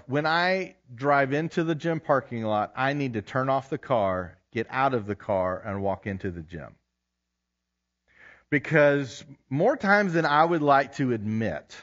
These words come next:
<laughs> when I pull into the parking lot and think, "Uh, I don't know if I'm feeling this,"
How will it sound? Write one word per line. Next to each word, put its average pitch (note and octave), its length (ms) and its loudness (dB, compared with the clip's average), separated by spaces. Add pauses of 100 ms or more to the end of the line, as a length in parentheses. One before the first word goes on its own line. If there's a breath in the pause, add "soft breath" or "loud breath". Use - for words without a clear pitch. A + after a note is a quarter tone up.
<laughs> - 1400 -20
when D3 200 2
I G#3+ 300 6
pull A#3 380 4
into G#3+ 240 4
the E3+ 140 2
parking F3 420 4
lot B2 240 4
and B2 140 -2
think, B2 340 -4 (120)
"Uh, - 40 -16
I A3 640 -4
don't F#3+ 160 -6
know F3+ 140 -2
if D#3+ 120 -8
I'm D3+ 140 -10
feeling C#3+ 380 -10
this," - 400 -18